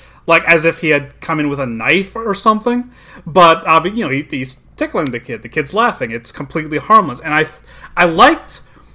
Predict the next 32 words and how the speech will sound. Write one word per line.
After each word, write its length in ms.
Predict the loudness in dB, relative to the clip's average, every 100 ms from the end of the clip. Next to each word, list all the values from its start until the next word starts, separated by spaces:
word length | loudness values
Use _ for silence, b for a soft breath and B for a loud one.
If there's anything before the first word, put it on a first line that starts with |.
| b b -10
that 420 | 0 4 4 2
little 220 | 0 0
bit 200 | 0 0
of 140 | 0 -2
playing 320 | -2 0 0
with 160 | -2
expectations, 1080 | -2 -6 -4 -4 -4 -6 -8 -6 -6 -6 -8
and 360 | -8 -6 -4 -6 -8
I 60 | -8
feel 160 | 0 2
like 140 | 2
that's 160 | 0 -4
another 380 | -4 -2 -2
case 480 | -4 -4 -4 -4 -6
of 520 | -6 -2 0 -2 -4 -12 B B B B B B _ _
a 120 | -6
cool 420 | -6 -6 0 4 4
idea 400 | 4 0 -2 -2
they 160 | -2
introduced 680 | -4 -6 -8 -6 -4 -6 -8
of 180 | -10 -10
play-, 160 | -10 -6
you 80 |
know, 100 | -6
playing 220 | -6 -6 -8
with 120 | -8
expectations 580 | -8 -8 -8 -8 -10 -6
that 100 | -4
I 60 |
kind 260 | -4 -4 -2
of 180 | -2 -2
wish 400 | -4 -4 -10